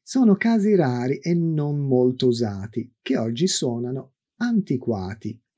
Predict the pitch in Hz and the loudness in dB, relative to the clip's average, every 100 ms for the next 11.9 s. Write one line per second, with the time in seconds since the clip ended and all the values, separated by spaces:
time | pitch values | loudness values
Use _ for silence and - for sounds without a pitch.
0 | _ _ 220 - 110 - - _ 156 190 | _ _ -4 -4 -8 -12 -14 _ -2 0
1 | 247 254 254 117 73 101 - 156 175 131 | 0 0 -2 -2 -4 -10 -4 -2 0 -2
2 | 110 92 90 - 104 - 117 98 95 95 | -4 -6 -10 -12 -12 -12 -12 -12 -12 -12
3 | 101 - _ _ _ _ _ _ _ _ | -16 -16 _ _ _ _ _ _ _ _
4 | _ _ _ _ _ _ 240 302 330 208 | _ _ _ _ _ _ 2 2 2 0
5 | - 139 143 131 127 196 147 - 123 156 | -2 0 0 2 2 0 0 -2 -2 0
6 | 165 117 - 175 143 120 117 117 113 170 | -2 -4 -4 -4 0 0 -2 -4 -4 -2
7 | 143 101 - 113 147 180 269 175 101 107 | -4 -4 -6 -6 -2 -2 0 -2 -2 -4
8 | 131 127 120 - 180 165 - 165 160 156 | -6 -6 -10 -8 -4 -4 -2 -2 -2 -6
9 | 147 135 110 98 101 110 117 110 _ - | -2 0 0 -2 -8 -8 -10 -12 _ -4
10 | 240 127 98 98 - - 123 165 160 110 | -2 -2 -6 -8 -12 -10 -4 0 2 0
11 | 104 95 - 85 71 55 - - - | -4 -12 -12 -12 -12 -14 -18 -20 -20